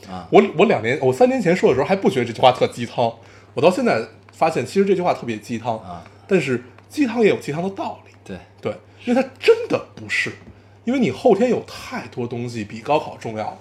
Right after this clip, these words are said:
Speaker 2: 我之前看过一段话，说的是，呃，就是你人一，我，我不知道我提没提过，就是你人，人生很多的不经-，都，都是在不经意之间给你一个巨大的改变。
Speaker 1: 嗯，嗯。
Speaker 2: 比如你领，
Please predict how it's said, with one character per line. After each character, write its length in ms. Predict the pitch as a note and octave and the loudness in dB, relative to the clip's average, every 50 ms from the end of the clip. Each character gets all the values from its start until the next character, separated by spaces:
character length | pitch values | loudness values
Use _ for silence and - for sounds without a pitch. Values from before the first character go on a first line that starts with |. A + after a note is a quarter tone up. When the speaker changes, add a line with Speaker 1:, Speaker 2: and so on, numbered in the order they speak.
| - - - - - - - - | -20 -20 -20 -20 -20 -20 -14 -6
Speaker 2:
我 100 | - C3+ | -4 -2
之 80 | C#3 A#3 | 0 0
前 120 | D4 D4 | 0 0
看 100 | C4+ C4+ | -2 -2
过 100 | A#3+ F#3 | -2 0
一 40 | F#3+ | 0
段 120 | A#3+ B3+ A#3+ | 0 -2 -4
话， 180 | - - - - - - - - - - - - - - - - - - - - - - - - - - | -6 -10 -16 -18 -18 -18 -20 -20 -20 -20 -20 -20 -20 -20 -20 -20 -20 -20 -20 -20 -20 -20 -20 -20 -10 -2
说 160 | - F#3 F#3 | 0 2 2
的 100 | F3 C#3+ | 2 2
是， 320 | - - A#2 G#2+ G2+ G2+ - - - - - - - - - - - | 0 -2 -2 -2 -2 -4 -8 -20 -20 -20 -20 -20 -20 -20 -20 -10 -2
呃， 400 | C#3+ B2+ B2 A#2 A2+ A2 A2+ A#2 - - - - - - - - - - - - | 0 2 2 2 0 -2 -4 -8 -12 -20 -20 -20 -20 -20 -20 -20 -20 -20 -14 -6
就 100 | - D3+ | -2 0
是 80 | F3 | 0
你 100 | F#3 D3 | 0 0
人 200 | A2+ G#2 A2 A2+ - | 0 -2 -2 -4 -4
一， 200 | D#3 D#3 D#3 D3 - - | -8 -12 -12 -14 -12 -6
我， 140 | C3 B2+ | -4 -2
我 80 | B2+ B2 | -2 0
不 60 | B2 | 2
知 40 | - | 2
道 60 | A#3+ | 2
我 80 | G3+ C#3 | 2 2
提 160 | B2+ - E3 | 0 -2 -2
没 80 | G#3+ A3+ | -2 -2
提 220 | - - - A2+ | -4 -8 -8 -4
过， 100 | - D3 | -4 -2
就 120 | C#3+ D3 | -2 -2
是 60 | C3 B2 | -4 -4
你 80 | A#2+ | -4
人， 180 | A2+ G#2+ A2+ A#2 | -4 -4 -4 -2
人 160 | A#2 A#2+ C#3 | -2 -4 -4
生 220 | E3 - C4 C4 | -4 -4 -6 -6
很 220 | A#3+ - G3+ A2 G2 | -6 -6 -8 -6 0
多 200 | C#3+ D#3+ G3+ A3 | 4 6 6 6
的 220 | G#3+ - D3 B2 | 6 4 2 2
不 160 | - - F3 | 2 -2 -6
经-， 320 | D#3+ - G#3 A3+ A#3+ B3 B3 - | -4 -2 -2 -2 -2 -2 -4 -2
都， 120 | - A#3+ | -2 -2
都 200 | A3 A#3 C4+ B3+ | 0 0 0 0
是 80 | G#3+ A3 | 0 0
在 120 | F3 F#3 | 0 0
不 140 | F#3 F#3 - | 0 0 -2
经 260 | F#3+ - - C#4 C#4 | -4 -2 -2 -2 0
意 120 | C#4+ A3+ B2+ | 0 0 0
之 120 | - C#3+ | -2 0
间 140 | C#3 D3+ D3 | 0 0 0
给 100 | C#3 D#3 | 0 -2
你 140 | D#3 C#3 G#2+ | -4 -4 -4
一 60 | A2+ | -4
个 100 | B2 C3+ | -4 -4
巨 160 | - - A#3+ | -4 -2 2
大 100 | F3 B2 | 2 2
的 80 | A2 A#2+ | 2 0
改 220 | F#2+ - - - | -2 -2 -4 -2
变。 220 | - C3 A#2+ G#2 - | 0 -2 -2 -2 -2
Speaker 1:
嗯， 240 | G#2 G#2 G#2 G2 F#2 | -6 -8 -8 -8 -10
嗯。 40 | E2+ F2 | -10 -6
Speaker 2:
比 80 | - | -4
如 80 | B2+ D#3+ | -2 0
你 120 | G3+ A#3+ | 0 0
领， 180 | B3+ A3 D3 G2+ | -2 -2 -4 -4